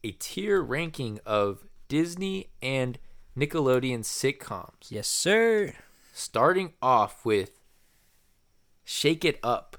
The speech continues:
Speaker 1: featuring Bella Thorne, the person who just got in a whole lot of trouble for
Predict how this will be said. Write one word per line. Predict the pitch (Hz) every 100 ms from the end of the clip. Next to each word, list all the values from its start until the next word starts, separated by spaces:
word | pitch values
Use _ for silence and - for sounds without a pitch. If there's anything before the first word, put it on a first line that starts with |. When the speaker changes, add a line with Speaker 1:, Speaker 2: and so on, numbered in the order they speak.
| - _
Speaker 1:
featuring | - 262 - 190 175 160 165 _ _ _ _ -
Bella | 151 185 170 139
Thorne, | - - 175 175 151
the | 131 131
person | 175 180 180
who | 160 147
just | 151 147
got | 151 139
in |
a | 120
whole | 110 160 185 180
lot | 156 139
of | 120
trouble | - 160 165 131 117 - - - -
for | 123 123 110